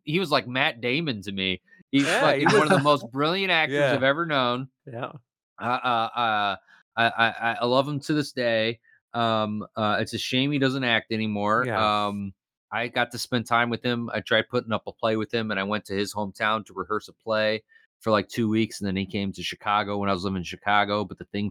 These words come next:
Speaker 1: fell through. Anyways,
Speaker 2: He
Speaker 1: um,
Speaker 2: was a, a great actor and, and, and wise beyond his years.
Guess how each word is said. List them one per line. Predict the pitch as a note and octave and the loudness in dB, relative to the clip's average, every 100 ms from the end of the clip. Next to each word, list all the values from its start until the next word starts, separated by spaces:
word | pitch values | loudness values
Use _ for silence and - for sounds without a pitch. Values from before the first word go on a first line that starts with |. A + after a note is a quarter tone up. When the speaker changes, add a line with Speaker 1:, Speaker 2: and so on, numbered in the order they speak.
| - | 0
Speaker 1:
fell | G#2 F#2+ | 0 0
through. | G2+ G#2 G#2 G#2 _ _ _ - | -2 0 0 -4 _ _ _ -4
Anyways, | B2+ A#2 F#2+ E2+ E2 - - _ _ _ - | -2 0 0 0 -2 -8 -16 _ _ _ -8
Speaker 2:
He | G#2 | -2
Speaker 1:
um, | G2 G2 G2+ | 0 0 0
Speaker 2:
was | C#3 D3+ B2 | 2 0 0
a, | A#2+ C#3 | -6 -4
a | C#3+ | -4
great | G2+ D3 D#3+ | -2 -2 0
actor | C#3 B2+ - A#2+ A2+ - | 0 -2 -6 -6 -6 -6
and, | A#2 A2+ | -10 -8
and, | A#2 G#2+ G#2+ | -6 -6 -8
and | - A2+ A2 E2+ _ _ _ _ - | -8 -8 -8 -14 _ _ _ _ -18
wise | A#2+ C3 D#3+ F3 C3+ | -6 -2 0 -2 -2
beyond | B2 B2+ C3 | -2 -2 -4
his | G2 G2 | -6 -10
years. | E2+ G#2 F2+ D#2 - - - | -10 -6 -6 -8 -12 -14 -16